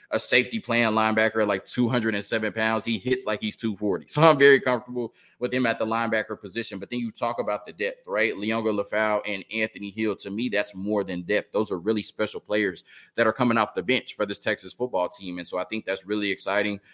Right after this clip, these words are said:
uh, for Texas. It's really exciting for this year because you can utilize Leonga Lafau and Anthony Hill in a variety of ways in their true freshman season,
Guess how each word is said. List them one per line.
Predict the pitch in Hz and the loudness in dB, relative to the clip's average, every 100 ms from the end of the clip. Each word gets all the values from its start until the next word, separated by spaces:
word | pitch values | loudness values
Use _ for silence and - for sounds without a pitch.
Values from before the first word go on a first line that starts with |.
| - - | -16 2
uh, | 104 101 98 | 4 6 4
for | 101 | -2
Texas. | - 113 117 101 | 0 0 0 -8
It's | 95 | -6
really | 113 107 | -2 -2
exciting | 98 107 104 107 | -2 0 0 -2
for | - 92 | -6 -4
this | 107 - 101 | -2 -2 -4
year | 101 | -6
because | 113 104 110 | -8 -8 -4
you | 117 | -2
can | 98 95 | -2 -2
utilize | 107 135 95 98 95 92 | 0 2 2 2 0 -4
Leonga | 98 101 92 95 | -4 -2 0 -2
Lafau | 92 92 95 - | -2 -2 -2 -4
and | 98 95 - | -6 -6 -4
Anthony | 107 101 98 95 | -6 -6 -8 -10
Hill | 98 104 95 - - _ | -2 -2 -2 -6 -20 _
in | 113 | 0
a | 104 | 0
variety | 98 98 107 107 101 | 2 4 4 4 2
of | 98 | -2
ways | 92 104 104 92 - - _ _ | 2 2 4 0 -6 -12 _ _
in | 139 127 | 4 6
their | 113 | 4
true | - 123 | 2 -2
freshman | 110 117 110 95 | 0 0 0 -4
season, | - 131 117 98 | -4 -4 -2 -4